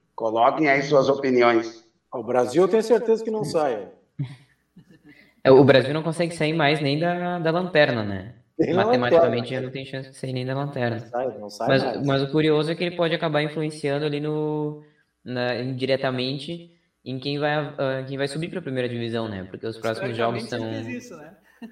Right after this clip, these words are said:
Speaker 3: É, <laughs> são contra o Curitiba, o Botafogo e na última rodada contra o C S A, né? Todos ali,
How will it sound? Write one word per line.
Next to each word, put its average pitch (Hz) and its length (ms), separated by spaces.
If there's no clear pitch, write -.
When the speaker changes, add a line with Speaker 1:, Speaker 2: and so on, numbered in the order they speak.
Speaker 3:
É, 131 220
<laughs> 127 60
são 147 220
contra 143 260
o - 20
Curitiba, 151 840
o 127 440
Botafogo 143 720
e 156 100
na 147 120
última 147 300
rodada 151 640
contra 147 300
o 143 60
C 156 140
S 156 200
A, 170 100
né? 120 120
Todos 123 300
ali, 135 460